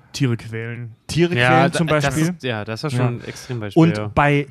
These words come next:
Speaker 2: das Problem ist, bei Erwachsenen lässt sich diese Störung wohl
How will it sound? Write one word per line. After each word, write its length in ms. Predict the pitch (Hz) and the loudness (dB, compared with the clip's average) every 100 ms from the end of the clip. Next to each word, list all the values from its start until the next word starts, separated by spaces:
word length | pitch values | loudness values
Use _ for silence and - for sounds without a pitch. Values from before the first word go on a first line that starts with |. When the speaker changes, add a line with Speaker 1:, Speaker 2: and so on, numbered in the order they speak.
| - | -8
Speaker 2:
das 160 | - 127 | -6 -6
Problem 480 | - 117 123 240 220 | -4 -2 0 0 -2
ist, 160 | 143 - | -4 -2
bei 160 | 135 | 0
Erwachsenen 680 | 120 113 185 - - 143 156 | 0 0 0 -2 0 2 2
lässt 260 | 127 147 - | 2 -2 -2
sich 160 | 151 | -4
diese 240 | 135 135 135 | -2 0 2
Störung 720 | - 127 135 165 170 185 202 - - - _ _ _ - | 2 4 2 2 0 0 -4 -10 -20 -20 _ _ _ -18
wohl 640 | 107 135 147 156 151 | 2 6 6 6 4